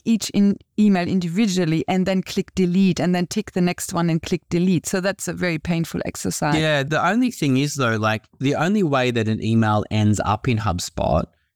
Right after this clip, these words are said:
Speaker 2: is if you've ticked log and you've made the decision to log that email. So you've sent an email and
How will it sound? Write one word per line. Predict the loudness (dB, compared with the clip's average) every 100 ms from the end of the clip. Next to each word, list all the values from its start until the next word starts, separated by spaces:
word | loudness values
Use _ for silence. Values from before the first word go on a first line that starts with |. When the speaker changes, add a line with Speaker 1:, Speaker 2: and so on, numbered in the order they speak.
| _ -2
Speaker 2:
is | 0 0
if | 0 0
you've | 0 -2
ticked | -4 -4 -4 -4
log | 0 2 0 2
and | 2
you've | 2 0 0
made | 2 2 0
the |
decision | 0 0 0 0
to | 0
log | 0 0 0
that | 0 2
email. | 0 0 -4 -10 _ -8
So | -2
you've | 0 0 0
sent | -4 -2 -2 -2
an | -2
email | 0 0 -2 -6 -12 _ _ _ _ _ -2
and | 0 2 0